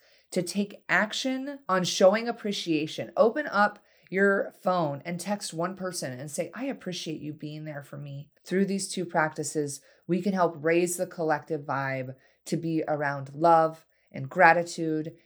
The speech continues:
and we can get through this together. So speaking of habits, there's a book coming out. I've been really excited to be a part of a few books in the One Habit series. And the first one is coming out this January, and it is around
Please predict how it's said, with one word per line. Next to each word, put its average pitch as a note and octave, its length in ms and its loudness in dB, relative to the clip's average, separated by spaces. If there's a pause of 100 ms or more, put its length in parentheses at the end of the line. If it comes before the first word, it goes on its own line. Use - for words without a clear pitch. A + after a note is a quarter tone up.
and D3+ 120 -4
we E3 100 2
can D#3 140 -10
get C#3+ 220 0
through D3 180 -6
this C#3+ 240 -10
together. C3 580 -6 (1160)
So F#3 120 0
speaking A3+ 420 -2
of G#3 100 2
habits, F#3+ 380 6
there's E3 180 2
a D#3+ 60 2
book E3+ 360 2
coming D#3+ 300 -6
out. C#3+ 240 -2
I've C#3+ 140 2
been D3 160 -6
really F3 240 2
excited D#3+ 460 -2
to D#3 40 -6
be C#3+ 120 -4
a C#3 40 -2
part E3 260 -2
of D#3+ 60 -4
a D3 60 -10
few G#3 240 -6
books D#3 260 2
in D3 100 -10
the C#3+ 60 -6
One D3+ 220 -6
Habit D#3+ 360 -2
series. B2+ 520 -8 (260)
And D3 80 -2
the D3+ 60 0
first B3+ 360 2
one G#3 140 2
is F3 100 -6
coming D#3+ 320 -8
out C#3+ 300 -8
this G#3+ 220 0
January, C3+ 760 -8 (220)
and D#3+ 120 2
it F3 120 4
is F3+ 160 4
around D3+ 480 -2